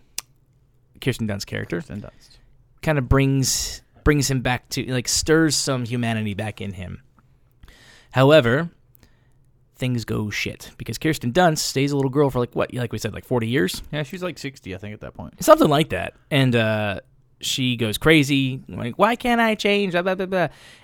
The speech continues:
Speaker 1: And she hatches a plot to kill Lestat. And they come damn near close. Um, <clears throat>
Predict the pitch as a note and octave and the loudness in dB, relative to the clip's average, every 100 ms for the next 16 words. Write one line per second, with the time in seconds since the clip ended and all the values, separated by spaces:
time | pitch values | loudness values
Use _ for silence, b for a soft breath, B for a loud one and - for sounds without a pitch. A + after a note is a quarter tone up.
0 | B F3 E3+ D#3+ D3+ D3 C#3 B2+ A#2+ A#2+ | B 4 4 2 2 2 2 -2 0 0
1 | - A#2 A#2 G#2 G#2 - A#2+ - _ _ | 0 -6 -4 -4 -4 -2 -2 -4 _ _
2 | _ - A2 G#2+ B2 C3+ - - _ _ | _ -10 -6 -4 -4 -4 -6 -10 _ _
3 | - C#4+ - F4+ F4+ E4 - - F#3 - | -10 -4 -4 -2 -4 -4 0 2 2 0
4 | - - _ _ _ _ _ - C#3 B2 | -8 -12 _ _ _ _ _ -6 0 0
5 | A#2 B2 - | 0 -4 4